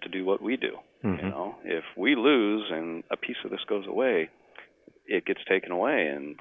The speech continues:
Speaker 1: uh, you know, like you said, it, the public land thing is, there's, it's two sides of the same coin. You have to have access. You have to have that property, but you also have to be able to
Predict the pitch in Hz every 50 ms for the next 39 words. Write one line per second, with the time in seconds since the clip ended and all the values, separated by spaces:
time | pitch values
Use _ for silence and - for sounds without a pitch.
0 | - - - 95 82 85 82 78 76 73 73 78 82 - - - - 104 120 131
1 | 107 78 71 69 - _ _ _ _ _ _ _ _ - 101 - - - - -
2 | 101 87 85 - 85 90 110 131 151 143 - 90 87 85 82 80 78 - - -
3 | - - - - - _ - 151 - - - - 156 120 - - - - - 123
4 | 104 - 110 101 92 87 90 90 82 - - 98 90 82 78 - - 85 78 -
5 | 78 78 73 82 92 95 - - 95 90 85 82 87 90 90 - - - 73 73
6 | - - - - 90 87 - 87 87 92 85 90 87 82 - - - 107 117 123
7 | - - - 60 69 - - - - - - - - - - _ _ _ _ _
8 | _ _ - 113 117 104 - 117 113 - - 110 90 - - 90 92 92 90 85
9 | 90 73 - - 104 98 92 90 90 90 90